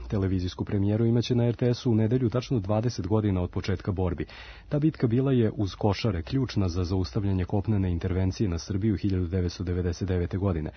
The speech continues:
Tadašnji komandant petsto četrdeset devete motorizovane brigade, sada general u penziji, Božidar Delić, o toj bitci govorio je za našu televiziju.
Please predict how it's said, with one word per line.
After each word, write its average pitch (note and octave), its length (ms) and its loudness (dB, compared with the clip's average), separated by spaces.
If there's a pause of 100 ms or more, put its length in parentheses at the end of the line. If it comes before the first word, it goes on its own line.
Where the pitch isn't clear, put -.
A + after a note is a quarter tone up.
(280)
Tadašnji F2 380 -2
komandant G2 600 2
petsto F#2 380 -2
četrdeset F2+ 520 -4
devete F2+ 360 -2
motorizovane E2+ 680 -2
brigade, E2+ 440 -2
sada F2 280 -4
general E2 460 -4
u D#2 280 -4
penziji, G2 440 0
Božidar D#2+ 420 -6
Delić, G#2+ 500 -2
o G2+ 200 -4
toj G2 240 -2
bitci D#2+ 420 -8
govorio D#2 520 -6
je F2+ 80 -8
za F2+ 160 -8
našu C#2 240 -10
televiziju. D#2+ 520 -8